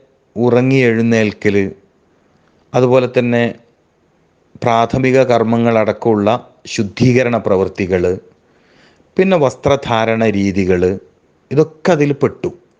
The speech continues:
പിന്നെ നമ്മളൊരു ഇസ്ലാമിക സമൂഹമായതുകൊണ്ട് ഖുർആനുമായിട്ടുള്ള ബന്ധം, പുണ്യചരിതങ്ങളുമായിട്ടുള്ള ബന്ധം,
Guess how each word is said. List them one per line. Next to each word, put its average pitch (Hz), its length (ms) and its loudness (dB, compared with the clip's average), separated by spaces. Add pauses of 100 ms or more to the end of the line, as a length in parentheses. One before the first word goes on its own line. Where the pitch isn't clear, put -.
(580)
പിന്നെ 165 140 2
നമ്മളൊരു 185 280 2
ഇസ്ലാമിക 180 460 2
സമൂഹമായതുകൊണ്ട് 139 960 0
ഖുർആനുമായിട്ടുള്ള 117 1040 2
ബന്ധം, 92 420 -2 (1040)
പുണ്യചരിതങ്ങളുമായിട്ടുള്ള 127 1600 0
ബന്ധം, 98 420 0